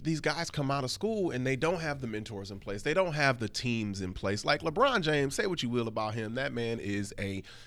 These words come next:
genius with his brand, and he has an amazing team around him. He will never have to worry about a thing in his life again. And Bronny is going to be this, in the same position because his son can play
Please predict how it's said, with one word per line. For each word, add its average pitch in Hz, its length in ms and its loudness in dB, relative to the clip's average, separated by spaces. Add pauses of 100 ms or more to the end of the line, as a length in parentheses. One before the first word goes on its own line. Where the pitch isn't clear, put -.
(160)
genius 123 480 4
with 98 180 2
his 90 200 -2
brand, 85 340 -4
and 87 140 -6
he 107 120 4
has 101 220 4
an 95 160 0
amazing 104 580 2
team 101 300 0
around 95 480 0
him. 82 240 -4
He 101 180 2
will 117 180 2
never 107 300 2
have 107 200 -2
to 127 80 0
worry 104 280 0
about 104 220 0
a 104 40 -4
thing 95 220 -4
in 95 80 -2
his 101 140 0
life 90 220 -4
again. 90 340 -4 (380)
And 95 340 -2
Bronny 107 400 4
is 95 300 -2 (180)
going 92 220 2
to 90 60 0
be 95 120 0
this, 95 220 -2
in 101 180 0
the 92 60 0
same 131 580 4 (300)
position 139 460 6 (180)
because 98 440 -2
his 101 160 -2
son 101 300 0
can 98 140 -6
play 95 220 -6